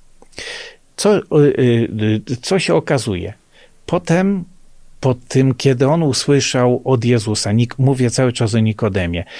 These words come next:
„Nikodemie, musisz narodzić się na nowo. Musisz narodzić się z ducha”.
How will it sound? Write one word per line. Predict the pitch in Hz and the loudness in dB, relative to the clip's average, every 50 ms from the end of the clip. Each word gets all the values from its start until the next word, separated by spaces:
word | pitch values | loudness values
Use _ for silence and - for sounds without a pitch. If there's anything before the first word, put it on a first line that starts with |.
| - - _ | -18 -4 _
„Nikodemie, | 131 123 - 147 135 151 156 139 113 95 98 | -2 0 0 0 0 0 2 2 2 0 0
musisz | 95 110 127 - - - 143 - - | -2 -2 -2 -2 -4 -6 -6 -4 -2
narodzić | 117 113 113 123 123 117 - 139 - - | -2 -2 0 0 -2 -2 -2 -4 -4 -4
się | - - 127 123 | -4 -4 -2 -2
na | 120 123 123 | 0 -2 -2
nowo. | 123 131 131 123 107 90 87 92 90 82 - - - - - - _ _ _ _ _ - | 0 0 -2 -2 -2 -4 -6 -8 -10 -12 -16 -18 -20 -20 -20 -20 _ _ _ _ _ -6
Musisz | 131 - - 147 117 - | -4 -2 -2 -2 -2 0
narodzić | 120 127 131 139 139 127 123 127 123 - | 0 0 0 0 0 0 -2 -4 -6 -4
się | - 131 139 131 | -4 -2 -2 -2
z | 104 - - | -2 -4 -8
ducha”. | 117 120 135 127 117 - - - 87 90 - | -8 -4 -4 -4 -4 -4 -8 -10 -12 -12 -14